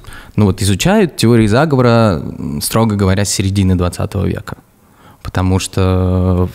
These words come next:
в Амери-, и, и начали изучать, кстати, в Америке. Ну, наиболее открытые общества и наиболее, скажем так, имеющие длительную историю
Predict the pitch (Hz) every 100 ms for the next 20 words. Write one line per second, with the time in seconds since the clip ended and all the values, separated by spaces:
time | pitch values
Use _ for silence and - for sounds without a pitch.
0 | - 98 98 98 110 170 131 113 - 135
1 | 135 131 123 107 113 - 98 104 107 90
2 | - - - 127 113 101 92 92 - 107
3 | - 156 262 180 - 113 101 101 98 143
4 | 117 - 98 90 101 98 - - - -
5 | - 104 113 107 - 95 107 117 110 98
6 | 95 92 - - 95 90 98